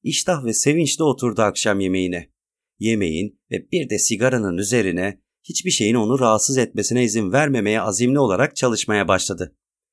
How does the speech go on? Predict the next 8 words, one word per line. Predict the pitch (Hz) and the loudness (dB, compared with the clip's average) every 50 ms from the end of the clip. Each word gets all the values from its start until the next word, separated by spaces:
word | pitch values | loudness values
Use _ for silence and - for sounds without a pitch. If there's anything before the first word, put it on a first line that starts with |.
| _ _ _ _ _ | _ _ _ _ _
Çünkü | - 139 120 90 - - 123 147 - - _ _ _ - | 0 0 0 0 0 0 0 0 0 -4 _ _ _ -2
doktora | 147 139 139 - 107 90 82 82 | -2 -2 0 -2 -2 -2 -2 2
verdiği | 104 139 143 131 113 92 85 80 | 2 2 2 2 0 -2 -6 -6
sözü | - - 143 135 117 156 | -4 0 0 0 2 4
anımsıyordu | 165 143 127 123 113 - - - 113 101 95 95 92 - - - - _ _ _ _ _ | 4 4 4 2 0 0 -2 0 2 2 2 2 0 -4 -10 -16 -18 _ _ _ _ _
ve | 92 90 87 - | -8 -8 -6 -4
elindeki | - 120 117 117 110 110 113 - 127 | -2 0 0 2 0 0 -2 -4 -4
zamanı | 104 98 98 90 90 90 87 85 82 82 82 - | 0 2 2 2 4 2 2 2 0 -2 -4 -6